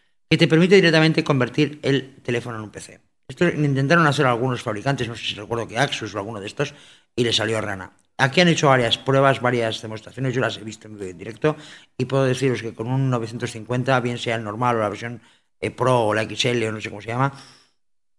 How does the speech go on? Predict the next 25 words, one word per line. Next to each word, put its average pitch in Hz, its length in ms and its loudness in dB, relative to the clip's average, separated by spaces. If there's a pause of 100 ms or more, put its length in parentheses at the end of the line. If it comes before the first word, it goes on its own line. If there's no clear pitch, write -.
(320)
tienes 147 220 2
una 139 100 2
experiencia 131 580 0 (120)
de 139 220 2
productividad 127 480 0
personal 107 340 -10
para 101 140 -10
poder 107 160 -6
ejecutar 101 280 -12
un 95 140 -12
Word, 113 340 -2
un 107 120 -8
Excel, 104 500 -12 (460)
de 123 140 -2
poder 110 200 -4
hacer 117 180 -2
una 117 180 -2
navegación 113 720 -2
a 104 100 -6
través 107 260 -6
del 107 140 -6
Internet 107 300 -10
Explorer 123 480 -2
o 107 140 -2
tu 107 580 -4